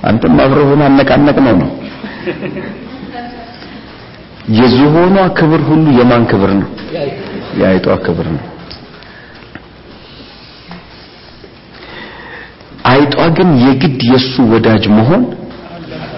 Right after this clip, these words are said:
አለባት። That's all የላይፍ ሲስተም ነው።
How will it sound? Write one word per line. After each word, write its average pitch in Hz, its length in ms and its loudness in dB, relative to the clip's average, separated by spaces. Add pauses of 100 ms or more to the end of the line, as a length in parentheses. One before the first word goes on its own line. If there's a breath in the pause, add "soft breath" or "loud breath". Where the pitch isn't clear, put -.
አለባት። - 540 -8 (4000 loud breath)
That's - 260 -2
all 220 600 2
የላይፍ 151 540 4 (100)
ሲስተም 123 520 -4
ነው። - 160 -4